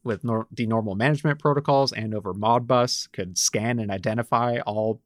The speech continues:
programmable logic controllers on a network, could brute force those P L C passwords using a word list, could do denial of service to prevent communications to them,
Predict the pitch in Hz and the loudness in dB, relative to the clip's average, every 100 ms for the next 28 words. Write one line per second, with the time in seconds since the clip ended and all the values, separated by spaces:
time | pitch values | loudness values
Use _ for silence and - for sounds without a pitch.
0 | - 117 107 104 117 107 104 107 104 113 | -6 -2 -2 -2 -4 -2 -2 -2 0 0
1 | 123 127 113 120 110 110 95 87 98 110 | -2 -6 -4 -2 0 -2 -4 -6 -4 -4
2 | 123 120 117 _ _ _ _ - 107 90 | 0 0 0 _ _ _ _ -2 -2 -2
3 | 95 127 151 107 113 135 123 117 - - | 0 0 0 0 2 2 2 0 -2 -2
4 | 113 110 110 101 - 110 120 - 127 127 | 0 0 -2 -4 2 2 2 -2 -2 -2
5 | 113 95 90 87 117 127 131 131 123 - | -4 -8 -8 -4 0 2 2 2 0 -8
6 | _ _ _ _ - - 95 90 98 90 | _ _ _ _ -16 -10 -8 -6 -4 -4
7 | 85 85 - 123 135 147 - - 98 98 | -4 -4 -2 0 2 2 0 -4 -2 -2
8 | - 104 101 98 131 139 143 127 - 135 | -4 -6 -6 -2 0 0 0 -6 -4 -2
9 | 135 135 131 | -2 -2 -6